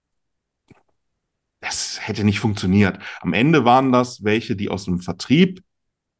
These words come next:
hm, gekommen sind. Das haben die auch nicht mehr aus ihrem Kopf rausbekommen. Die sind bis zum Schluss so geblieben, wie sie waren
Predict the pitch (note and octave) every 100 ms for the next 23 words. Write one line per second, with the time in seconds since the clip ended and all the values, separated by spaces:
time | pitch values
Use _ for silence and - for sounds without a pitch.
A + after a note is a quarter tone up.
0 | _ _ - A2+ A2+ F#2+ F#2 A#2 D#3 D#3+
1 | C#3 C#3 C3+ G2 - B2+ G#2 G#2 - G2
2 | G#2 G2 G2+ F#2+ - F#2 D#3 - C#3+ -
3 | C3+ B2+ B2 G2+ F#2+ F2+ A#2+ C#3 - B2
4 | - - - G#2+ G#2 A#2 A#2+ - G#2 G2
5 | F#2 A2+ A#2 G2 F2+ F2 F#2+ A#2 B2 A#2+
6 | A#2